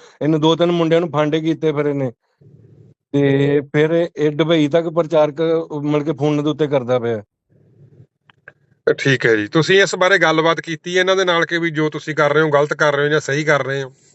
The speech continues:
Speaker 1: ਹਾਂਜੀ, ਹਾਂਜੀ, ਮੈਂ ਇਹਨਾਂ ਨੂੰ ਤ-, ਬਹੁਤ ਵਾਰੀ ਸਮਝਾ ਚੁੱਕਾ, ਨਹੀਂ ਸਮਝਦਾ ਇਹ। ਫਿਰ ਮੈਂ ਸੰਗਤ ਦੀ ਸਲਾਹ ਲਈ, ਸੰਗਤ ਕਹਿੰਦੇ ਆਪਾਂ ਨੂੰ ਇਹ ਬੰਦਾ ਨਹੀਂ, ਸਹੀ ਨਹੀਂ ਹੈਗਾ। ਇੱਕ ਫਿਰ ਇਹਨੇ ਕਥਾ ਕਰਨੀ, ਕਥਾ ਵੀ ਸਾਰੀ ਜਨਾਨੀਆਂ ਤੇ ਲਾਉਣੀ ਇਹਨੇ,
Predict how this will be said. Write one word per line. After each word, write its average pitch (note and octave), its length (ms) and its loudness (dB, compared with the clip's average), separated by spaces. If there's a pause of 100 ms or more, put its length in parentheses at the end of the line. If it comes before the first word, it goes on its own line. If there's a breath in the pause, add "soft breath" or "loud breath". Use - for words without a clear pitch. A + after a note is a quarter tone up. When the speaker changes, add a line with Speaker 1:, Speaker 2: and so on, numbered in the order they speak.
(720)
Speaker 1:
ਹਾਂਜੀ, C3+ 260 0
ਹਾਂਜੀ, C3 280 0
ਮੈਂ C#3+ 220 2
ਇਹਨਾਂ D3+ 180 0
ਨੂੰ B2+ 300 -6
ਤ-, C3+ 80 -12
ਬਹੁਤ C3+ 400 0
ਵਾਰੀ D#3 160 0
ਸਮਝਾ C#3+ 360 0
ਚੁੱਕਾ, C#3 280 -4
ਨਹੀਂ D3+ 220 -2
ਸਮਝਦਾ C3+ 420 0
ਇਹ। A#2+ 140 -6 (280 soft breath)
ਫਿਰ C#3+ 320 -2
ਮੈਂ D#3 120 0
ਸੰਗਤ C#3 320 0
ਦੀ D3+ 160 -2
ਸਲਾਹ D3 320 0
ਲਈ, D3+ 180 0
ਸੰਗਤ C#3+ 300 -2
ਕਹਿੰਦੇ D3+ 240 0
ਆਪਾਂ D3 320 2
ਨੂੰ D3+ 120 0
ਇਹ D3+ 80 2
ਬੰਦਾ C#3 300 0
ਨਹੀਂ, D3 140 -2
ਸਹੀ C#3 220 -2
ਨਹੀਂ D#3 140 -2
ਹੈਗਾ। D3 280 0 (360 loud breath)
ਇੱਕ C#3+ 180 0
ਫਿਰ D3+ 120 2
ਇਹਨੇ D#3+ 180 -2
ਕਥਾ D#3 320 0
ਕਰਨੀ, E3 320 -2
ਕਥਾ D#3 280 0
ਵੀ D#3+ 80 -4
ਸਾਰੀ D3+ 240 0
ਜਨਾਨੀਆਂ C#3+ 400 -2
ਤੇ C#3 80 -4
ਲਾਉਣੀ C3+ 300 -2
ਇਹਨੇ, C3 220 -4